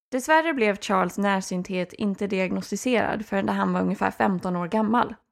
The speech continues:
Och vid den här tidpunkten var det i stort sett redan för sent för honom att kunna rädda upp sina studier, eftersom att han då hade så pass dålig grundutbildning och hade missat väldigt mycket från en så pass tidig ålder. Charles var en typisk elev som ofta satt längst bak i klassrummet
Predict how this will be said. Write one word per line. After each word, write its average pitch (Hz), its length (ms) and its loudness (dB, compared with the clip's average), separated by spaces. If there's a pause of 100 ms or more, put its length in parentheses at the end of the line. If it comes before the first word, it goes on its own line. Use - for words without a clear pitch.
(220)
Och 214 100 6
vid 233 60 10
den 240 120 6
här 269 160 8
tidpunkten 190 600 0
var 180 100 4
det 180 60 0
i 175 40 2
stort 175 300 -2
sett 180 180 -2
redan 180 260 0
för - 80 -4
sent 233 320 2
för 208 100 -2
honom 175 260 0
att 165 80 -2
kunna 175 200 -2
rädda 180 180 0
upp - 220 -2
sina 185 220 0
studier, 202 500 2 (300)
eftersom 196 260 2
att 185 120 0
han 190 140 2
då 185 140 2
hade 180 260 0
så 185 180 -2
pass - 200 -8
dålig 175 300 0
grundutbildning 190 840 0
och - 80 -6
hade 185 160 0
missat 202 400 -2
väldigt 202 400 2
mycket 196 360 -2
från 180 160 -2
en 180 60 -2
så 175 140 -4
pass 190 180 -10
tidig 185 360 0
ålder. 226 400 -2 (1120)
Charles 330 300 4
var 214 80 4
en 190 120 0
typisk 190 440 -2
elev 175 280 0
som 214 220 0
ofta 233 280 0
satt 214 220 -2
längst 269 320 2
bak 196 240 -2
i 180 40 -8
klassrummet 185 720 -6